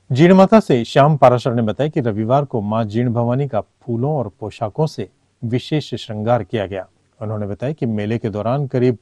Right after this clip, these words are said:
पाँच सौ से ज्यादा पुलिसकर्मी सुरक्षा व्यवस्था संभाल रहे हैं,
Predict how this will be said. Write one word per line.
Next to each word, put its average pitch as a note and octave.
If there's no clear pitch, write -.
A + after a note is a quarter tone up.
पाँच A#2+
सौ -
से C3+
ज्यादा G#2+
पुलिसकर्मी A#2+
सुरक्षा -
व्यवस्था A2+
संभाल G#2+
रहे G2
हैं, G#2+